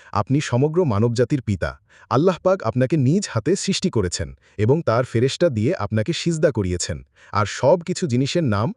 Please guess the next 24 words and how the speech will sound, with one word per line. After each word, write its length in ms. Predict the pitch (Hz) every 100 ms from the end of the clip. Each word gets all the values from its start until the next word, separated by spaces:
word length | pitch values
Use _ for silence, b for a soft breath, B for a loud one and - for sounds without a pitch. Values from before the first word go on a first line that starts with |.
| _
আপনাকে 360 | 107 107 113 147
শিখিয়েছেন। 520 | - 135 110 - 73 62 _ _ b b 123
এ 80 | 165
মুসিবত 440 | 185 160 190 190 -
থেকে 200 | 165 180
রক্ষা 360 | 127 131 - 170
পেয়ে 240 | 110 113 208 _ -
যাতে 260 | 107 101 107
আমরা 200 | 95 120
শান্তি 360 | - 120 143 165
লাভ 140 | 151 -
করতে 240 | 107 -
পারি, 220 | 98 92 190 b b
সেজন্য 320 | - 151 202 233
আপনি 220 | 180 170
আপনার 260 | 160 143 131
রবের 280 | 98 98 110
কাছে 280 | 98 90 185 b b
আমাদের 300 | 98 110 117 107
জন্য 180 | 101 233
শাফায়াত 460 | - 101 107 90
করুন।' 280 | - 85 69 64 _ _ b b
তিনি 180 | - 175
বলবেন, 320 | 202 185 185